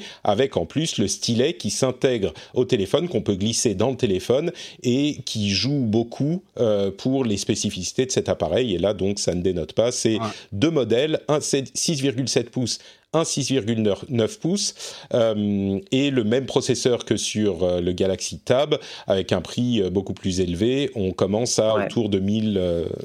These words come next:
Speaker 1: mille cent euros.
Speaker 2: Moi, je, ça fait deux, trois tests de notes que je le dis, c'est pour moi un smartphone parfait, euh,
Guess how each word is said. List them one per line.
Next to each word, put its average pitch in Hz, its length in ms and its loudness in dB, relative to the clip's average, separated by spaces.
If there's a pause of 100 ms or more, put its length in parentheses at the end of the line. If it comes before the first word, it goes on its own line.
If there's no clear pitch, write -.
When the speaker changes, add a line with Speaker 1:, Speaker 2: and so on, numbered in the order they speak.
(320)
Speaker 1:
mille 101 240 -2
cent 87 240 -2
euros. - 220 -8 (960)
Speaker 2:
Moi, 165 240 2
je, 165 380 0
ça 151 200 -2
fait 156 140 0
deux, 151 180 0
trois 170 300 -2
tests 160 260 -4
de 147 100 0
notes 151 300 -2
que 131 160 -2
je 113 140 -4
le 143 120 0
dis, 170 320 -2
c'est 131 300 -2
pour 123 220 -2
moi 151 180 0
un 139 60 0
smartphone 127 600 -2
parfait, 147 600 -2 (600)
euh, 110 200 2